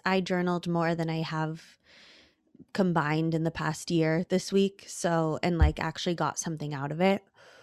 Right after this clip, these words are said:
Um, so I'm really happy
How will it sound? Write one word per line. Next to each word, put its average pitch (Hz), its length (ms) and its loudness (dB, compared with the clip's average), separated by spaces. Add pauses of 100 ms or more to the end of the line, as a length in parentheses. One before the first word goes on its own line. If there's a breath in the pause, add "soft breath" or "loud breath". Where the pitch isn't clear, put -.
(280 loud breath)
Um, 170 320 2 (540)
so 180 500 2 (1160)
I'm 180 380 2
really 208 220 4
happy 175 500 -4